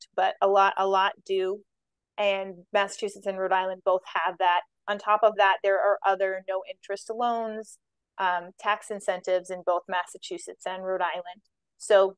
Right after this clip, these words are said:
just encouraging you to keep that in mind. And then lastly, I'm gonna turn this one over to Matt because we get this one every time. Um, this question is always, if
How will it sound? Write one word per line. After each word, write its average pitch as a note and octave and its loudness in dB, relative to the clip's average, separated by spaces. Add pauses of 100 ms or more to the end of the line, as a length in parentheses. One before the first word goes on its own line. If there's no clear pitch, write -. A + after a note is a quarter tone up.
just B3 0
encouraging G#3 0
you F#3+ -4
to F3+ -10
keep - -12
that F3 2
in F3 -10
mind. B3 -2 (840)
And A#3+ 2
then A#3+ 0
lastly, C4 2
I'm G#3+ 0
gonna G#3+ -10
turn C4 -10
this B3 -8
one G#3+ 0
over G3 0
to - -14
Matt B3 2 (280)
because G#3+ -2
we A#3 -4
get C4+ 0
this C4 -2
one G#3 0 (120)
every A#3 6 (160)
time. F#3+ -4 (360)
Um, F#3+ 2 (880)
this C#4 2
question B3+ 2
is G#3 -4
always, G#3 4 (120)
if G#3 0